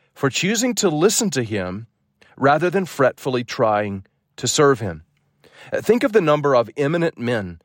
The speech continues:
converted under the reading of Scripture. We think of Charles Spurgeon and J C Ryle. Jonathan Edwards noted upon reading First Timothy one seventeen, "There came into my soul and was, as it were, diffused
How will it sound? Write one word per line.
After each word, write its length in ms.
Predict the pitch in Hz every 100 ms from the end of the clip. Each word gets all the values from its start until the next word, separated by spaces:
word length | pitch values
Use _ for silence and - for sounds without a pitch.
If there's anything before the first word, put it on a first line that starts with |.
| _ _ -
converted 540 | 139 113 139 151 110
under 220 | 107 110
the 100 | 107
reading 320 | 104 127 107
of 80 | 98
Scripture. 480 | - 143 - 101 82 _ _ _ _ _
We 220 | 87 120
think 180 | 110 110
of 80 | 101
Charles 300 | 110 92 95
Spurgeon 640 | - 151 147 139 131 127
and 140 | 107 98
J 180 | 113
C 220 | 107 - 104
Ryle. 580 | 101 117 120 127 113 _ _ _ _ _
Jonathan 420 | 113 156 156 160
Edwards 460 | 156 220 127 104 -
noted 320 | 113 107 107
upon 380 | 101 123 120 110
reading 380 | 117 123 117 98 _ _
First 320 | - 156 147 -
Timothy 320 | 147 135 131
one 280 | 113 135 139
seventeen, 920 | - 131 117 107 - 143 127 117 104 _ _ _
"There 180 | 123 143
came 380 | - 160 196 214
into 400 | 160 180 160 160
my 200 | 139 131
soul 720 | 131 - 156 135 107 92 101 101 _ _ _ _
and 180 | 127 127
was, 460 | 120 156 156 151 147
as 340 | 135 147 156
it 100 | 160
were, 380 | 123 117 110 107
diffused 840 | 104 120 - 151 156 175 180 -